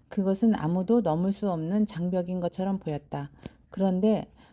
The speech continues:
천구백오십사 년 오월 육 일 로저 길버트 베니스터라는 영국 선수가 일 마일을 삼 분 오십구 초 사이에 뛰면서 세계 신기록을 세웠다. 그리고 곧 다른 선수들이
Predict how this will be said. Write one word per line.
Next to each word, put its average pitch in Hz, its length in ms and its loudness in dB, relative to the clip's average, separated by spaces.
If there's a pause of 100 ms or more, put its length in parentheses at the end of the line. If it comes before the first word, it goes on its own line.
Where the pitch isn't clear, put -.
천구백오십사 226 1000 2
년 202 300 0
오월 185 280 0
육 165 200 -2
일 143 180 -2 (540)
로저 202 600 4
길버트 202 580 4
베니스터라는 202 960 2
영국 180 320 -4
선수가 180 580 -4 (520)
일 202 240 6
마일을 180 600 2 (120)
삼 262 300 2
분 262 220 4
오십구 180 440 -4
초 214 160 0
사이에 240 340 0
뛰면서 233 640 0 (360)
세계 294 380 0
신기록을 254 680 2
세웠다. 180 540 -4 (340)
그리고 196 520 2 (160)
곧 - 240 -2
다른 214 280 6
선수들이 240 840 0